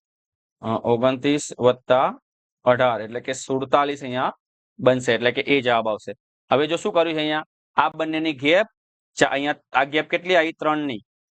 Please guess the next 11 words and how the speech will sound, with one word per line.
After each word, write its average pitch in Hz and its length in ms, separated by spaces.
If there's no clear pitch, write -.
આ 139 160
ગેપ 156 240
કેટલી 175 260
આવી? 165 280
ચારની. 156 400
તો 131 120
આ 135 60
ત્રણ 147 260
ને 151 140
ચાર 147 180
સાત, 143 280